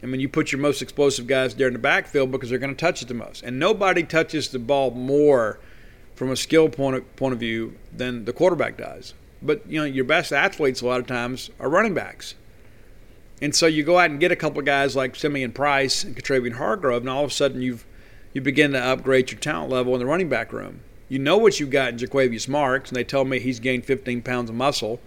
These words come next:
Both Dylan Johnson and Eric Mealy both said he's a lot po-, more powerful. He always ran with a little power, but you, you guys noticed from experience, you know, last year,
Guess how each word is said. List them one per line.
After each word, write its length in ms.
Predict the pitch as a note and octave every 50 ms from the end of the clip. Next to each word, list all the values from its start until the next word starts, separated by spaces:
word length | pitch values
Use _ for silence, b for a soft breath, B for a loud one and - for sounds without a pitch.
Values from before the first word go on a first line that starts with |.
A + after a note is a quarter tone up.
| b b b b b b b b b b b b b b b b - - - -
Both 200 | B2+ C3+ C3 G#2+
Dylan 260 | C3+ C#3+ C#3 C#3+ C#3 B2+
Johnson 420 | A2+ C3+ C3 C3+ C3+ B2+ - B2+
and 80 | B2+ B2+
Eric 160 | B2+ B2+ A#2+
Mealy 200 | B2+ B2 B2+ B2
both 260 | A2+ C3 C3+ C#3+ C3+
said 180 | C#3 - B2 A#2
he's 160 | B2+ B2 B2
a 40 | A#2
lot 460 | A2+ A#2 B2 B2+ C#3 D#3 E3 - -
po-, 180 | - C3+ C3+
more 200 | C#3 C#3+ C#3+ C3+
powerful. 520 | - - B2+ C3+ C3+ C#3 C3+ B2 - - A2+
He 60 | A2
always 400 | A2 A#2+ C#3 D3+ F3 F3+ C3+ B2
ran 380 | C3 C#3 D#3 D#3+ E3+ F3 F3 E3+
with 100 | D#3+ C3+
a 40 |
little 160 | C3+ C#3 C3+ B2
power, 400 | B2+ D3 D#3 F3 F3 D3 C3 A#2+
but 160 | A#2 B2+ B2+
you, 180 | C#3 C3 C3+ -
you 160 | C3+ D3 F3
guys 280 | F3+ A#3 A#2+ - E3+ D3
noticed 280 | F3+ F3 E3 D#3 -
from 140 | - D3 C#3
experience, 560 | C3 - - - F#3 G3+ F#3+ E3+ D#3+ D3+ -
you 60 | E3
know, 60 | D3+ C#3
last 320 | C3+ D#3+ G3 - - -
year, 260 | F#3 E3 D#3+ D3+ -